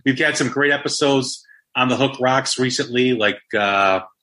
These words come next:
we just had Todd Dammit Kearns talking about his tour with Slash and the Creatures Fest and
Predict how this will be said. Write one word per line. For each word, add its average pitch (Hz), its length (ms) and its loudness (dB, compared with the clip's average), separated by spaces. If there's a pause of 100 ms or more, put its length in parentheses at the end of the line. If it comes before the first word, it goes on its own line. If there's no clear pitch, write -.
(280)
we 110 60 -4
just 120 160 -2
had 117 160 -2
Todd 131 300 0
Dammit 123 320 0
Kearns 123 500 -4
talking 107 340 -6
about 104 440 0 (540)
his 113 380 0
tour 120 340 0
with 101 140 -4
Slash 202 880 -2
and 107 560 -6
the 107 60 -6
Creatures 165 500 -2
Fest 156 520 0 (340)
and 113 680 0